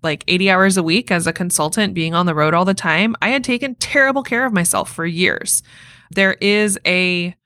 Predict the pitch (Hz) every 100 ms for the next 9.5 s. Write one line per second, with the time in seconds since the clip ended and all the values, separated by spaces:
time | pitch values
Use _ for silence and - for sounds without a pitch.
0 | _ _ _ _ - 185 - - 196 226
1 | 196 196 - 165 135 - - - - _
2 | 208 196 190 190 220 196 - 190 196 185
3 | 202 185 175 175 160 - - 175 185 202
4 | 196 170 156 156 151 190 180 196 196 185
5 | 180 - 160 156 151 151 180 165 180 -
6 | 196 190 180 175 165 165 156 156 165 185
7 | 180 175 190 175 156 151 156 - 170 175
8 | 175 180 185 175 156 156 - 156 156 156
9 | 165 165 170 170